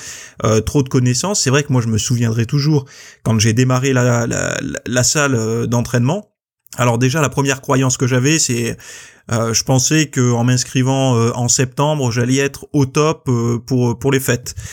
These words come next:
Euh, sans rien y connaître, hein, évidemment, juste, euh, mais on a toujours tendance à croire que nous, on fera mieux que les autres. Et y a, et d'ailleurs, il y a des études qui ont montré ça, euh, qui disent que, euh,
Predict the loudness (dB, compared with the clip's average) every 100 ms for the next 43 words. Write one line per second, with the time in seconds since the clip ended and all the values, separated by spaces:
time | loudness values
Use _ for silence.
0 | -18 -6 -2 0 0 -2 0 2 2 2
1 | 0 2 2 0 0 0 0 -2 -2 0
2 | 0 -2 -2 -4 -2 -2 -4 -8 -16 -6
3 | -6 -4 -2 0 0 -4 0 0 2 0
4 | -2 0 -2 0 0 2 0 -2 0 0
5 | 2 0 0 0 0 0 0 0 0 2
6 | 2 0 -2 -2 0 0 0 -4 -2 -2
7 | -2 -2 -2 -2 0 -2 -6 _ _ -20
8 | _ -2 0 2 0 -2 -2 0 2 0
9 | 0 0 2 4 2 2